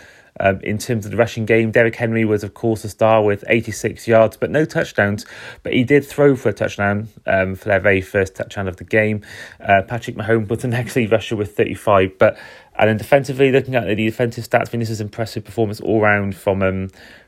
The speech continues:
from the Titans. I mean, Denico Autry got two sacks. Bud, Bud Dupree got his first sack in the Titans jersey. He got, he got one sack. Um, in terms of the quarterback hits, Autry again had four. Um, fourth fumble, there was three,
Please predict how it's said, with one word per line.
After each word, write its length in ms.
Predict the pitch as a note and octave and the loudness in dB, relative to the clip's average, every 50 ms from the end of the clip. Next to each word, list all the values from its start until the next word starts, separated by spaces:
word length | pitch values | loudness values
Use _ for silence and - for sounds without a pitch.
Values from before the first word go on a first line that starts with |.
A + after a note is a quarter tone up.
| _ _ | _ _
from 180 | - A#2 A2 | -2 0 0
the 60 | G#2+ | 0
Titans. 400 | G2+ - G#2+ G2+ G2 F#2+ - G#2 | 0 0 0 0 0 0 -2 -6
I 20 | G2 | -4
mean, 180 | G#2 G2 F#2+ - | -4 -6 -6 -4
Denico 460 | - A2+ G#2+ G#2 G#2 F#2 - - - | -2 -2 -2 -2 -4 -6 -6 -4 0
Autry 360 | - A2+ A2 - - A2+ G2+ | 0 0 0 0 -2 -4 -2
got 180 | G#2 - - - | -2 -4 -6 -8
two 240 | - - A#2 A2 G2 | -8 -6 -6 -6 -4
sacks. 480 | - - A2+ G#2+ G2+ - - - - - - - - - - _ _ | 0 2 2 2 2 0 -6 -18 -20 -20 -20 -20 -20 -20 -20 _ _
Bud, 240 | - B2+ A#2+ B2 - | 2 2 2 2 2
Bud 140 | - B2+ B2 | 2 2 2
Dupree 340 | - A#2+ - - C3 B2 A#2 | 0 -4 -4 -2 -2 0 2
got 120 | A#2+ G2+ | 2 0
his 120 | G#2+ - | 0 -2
first 260 | - - A#2+ A#2 - - | 0 2 2 2 2 0
sack 240 | A#2+ A2+ A2 - | 0 -2 0 -2
in 100 | A#2 A2 | -4 -4
the 60 | A2 G#2 | -4 -4
Titans 400 | - - A#2 A2+ - A#2 G#2 - | -2 -2 -2 -2 -2 -4 -6 -2
jersey. 300 | - A2+ A2 G#2+ A2+ A2 | 0 0 0 2 0 -2
He 100 | A#2 G#2+ | -2 0
got, 300 | - A2 G#2 - - _ - | 0 0 0 0 -4 _ -8
he 100 | - A2+ | -6 -6
got 160 | - - - | -4 -4 -2
one 180 | - G#2+ G2+ G2 | -2 -2 -2 -2
sack. 380 | - - G#2+ G2+ F#2+ - - - - - - - - _ _ _ _ - | -2 0 0 0 0 -2 -8 -20 -20 -20 -20 -20 -20 _ _ _ _ 0
Um, 240 | G2+ G2 G2 G2 - | 2 2 2 2 0
in 80 | G2 | -4
terms 180 | G2+ - A#2 G#2 | -8 -8 -8 -8
of 80 | G2+ - | -8 -10
the 60 | - | -10
quarterback 420 | - - A#2+ G#2+ - G#2+ G2+ - | -4 -2 0 2 2 0 0 0
hits, 320 | - B2 A2 - - - - - | -2 -4 -4 -4 -8 -14 -6 -2
Autry 340 | - A2 A2 A2 - A2+ G#2 | 0 0 0 0 0 -2 -2
again 240 | G2 - G#2 G#2 | 2 2 2 2
had 180 | F#2+ F#2+ G2+ F#2 | 2 0 -4 -8
four. 460 | - - - A2 G#2 G2+ G2+ G2+ G#2 - - - - - _ _ - - | -6 -4 0 2 4 4 4 2 0 -4 -14 -20 -20 -20 _ _ -6 -4
Um, 560 | F#2 F#2+ F#2+ F#2 F#2 F#2 F#2 F#2 F2+ F2+ - _ _ _ - - | -2 -2 -2 -2 -4 -6 -6 -8 -10 -12 -14 _ _ _ -20 -20
fourth 320 | - - - - C3+ B2+ - | -20 -12 -6 -6 -6 -4 -2
fumble, 320 | - C#3 C3+ B2 C#3 C3+ | 0 0 2 4 4 6
there 100 | B2+ A#2+ | 6 6
was 180 | A#2 A2+ - - | 6 4 0 -6
three, 380 | - - B2+ C3 C3+ C3 B2+ | -4 -2 0 0 0 0 -4